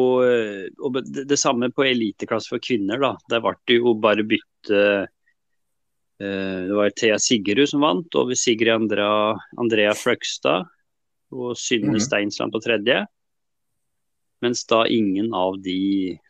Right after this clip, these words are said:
Speaker 1: på landslagene, eh, stilte til start.
Speaker 2: Nei.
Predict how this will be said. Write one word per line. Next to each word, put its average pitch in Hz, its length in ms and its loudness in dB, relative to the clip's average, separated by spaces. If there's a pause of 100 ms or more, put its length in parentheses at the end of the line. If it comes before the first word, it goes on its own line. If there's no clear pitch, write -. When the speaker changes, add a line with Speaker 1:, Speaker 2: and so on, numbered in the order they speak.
(160)
Speaker 1:
på 107 140 -2
landslagene, 90 1040 -2 (340)
eh, 101 360 -6 (1300)
stilte - 480 -2
til 92 120 -8
start. - 520 -4 (920)
Speaker 2:
Nei. 78 300 0